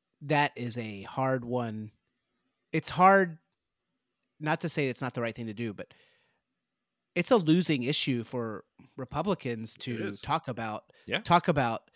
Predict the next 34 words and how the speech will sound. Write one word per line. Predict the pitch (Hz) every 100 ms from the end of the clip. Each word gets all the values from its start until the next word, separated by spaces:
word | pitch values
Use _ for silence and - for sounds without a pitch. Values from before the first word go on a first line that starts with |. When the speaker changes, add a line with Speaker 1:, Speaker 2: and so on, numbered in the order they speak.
| _ _ _ _ _ _
Speaker 1:
even, | 208 226 190 156 -
I | 175
mean, | 180 143 127
Bush | 196 233 - - _ _ _ _ _ _ _ _ _
was | 165 156
as | 143
close | - 175 175
as | 143
they, | 127 139 139
they've | 147 139
gotten | 139 135 - 113
in | 110 104 -
twenty | - 123
years, | 113 110 107 92 101 -
Speaker 2:
Yeah. | 113
Speaker 1:
right? | 120 - _ _ _ -
Um, | 143 135 123 110 107 107 _ _ - _ _
or | - 143
probably | 190 180 123 113 - -
in | 113 110 101
fifty | - 139 -
years | 107 95 98 - _ _ _ _ -
to, | 156
to, | - 147 120 107 _ _ _ -
and | 143
I | 160
don't | 151
remember | 135 127
how, | 120 123 - _ _ _ _ _ _ -
how | - 143 139
that | 113
bill | 110 113
failed, | - 120 107 101 107 - _ _ _ _ _
but, | 147 123